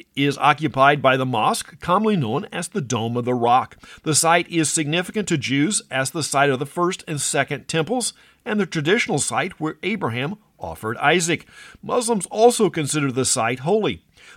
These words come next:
The Jewish temple on the site was destroyed in seventy A D by the Romans. The first mosque on the site dates from the eighth century,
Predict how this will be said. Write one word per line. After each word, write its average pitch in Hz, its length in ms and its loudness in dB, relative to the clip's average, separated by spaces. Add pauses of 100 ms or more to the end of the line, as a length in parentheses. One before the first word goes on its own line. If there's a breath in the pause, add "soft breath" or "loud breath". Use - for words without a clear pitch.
The 131 80 -4
Jewish 170 420 2
temple 202 280 0
on 156 120 4
the 131 80 0
site 123 340 0
was 139 140 -4
destroyed 143 580 -2
in 131 160 -8
seventy 185 520 -2
A 135 120 -2
D 117 240 -4
by 120 220 0
the 117 100 -4
Romans. 208 480 0 (300 soft breath)
The 196 80 -2
first 240 360 2
mosque 139 480 0
on 147 120 -4
the 127 60 -2
site 131 440 -2
dates 139 300 -8
from 131 180 -4
the 147 220 -6
eighth 202 340 -8
century, 139 560 -6